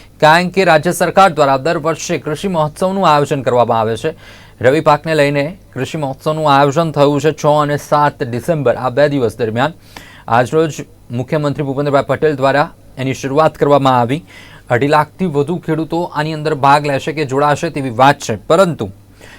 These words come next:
કૃષિ મહોત્સવ, એનો હેતુ શું છે? કૃષિ મહોત્સવનો હેતુ એ છે કે ખેડૂતોને પ્રાકૃતિક ખેતી તરફ વધારે પ્રાધાન્ય, એની અંદર વધારે ઉત્સાહ કે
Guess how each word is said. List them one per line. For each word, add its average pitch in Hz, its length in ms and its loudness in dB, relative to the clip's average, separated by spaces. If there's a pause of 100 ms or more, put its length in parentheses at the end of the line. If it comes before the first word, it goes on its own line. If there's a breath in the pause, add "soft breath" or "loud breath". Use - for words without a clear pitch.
(120)
કૃષિ 147 260 -2
મહોત્સવ, 180 580 0 (260)
એનો 170 180 2
હેતુ 175 380 0
શું 214 260 -2
છે? 117 180 -2
કૃષિ 151 300 -6
મહોત્સવનો 190 500 -2
હેતુ 175 320 0
એ 185 180 2
છે 160 160 -2
કે 160 240 -2
ખેડૂતોને 175 560 -4
પ્રાકૃતિક 180 640 -4
ખેતી 185 260 -2
તરફ 180 320 -2
વધારે 156 420 2
પ્રાધાન્ય, 170 680 0 (380 loud breath)
એની 160 260 0
અંદર 175 240 -2
વધારે 147 420 0
ઉત્સાહ 170 640 0
કે 170 420 -4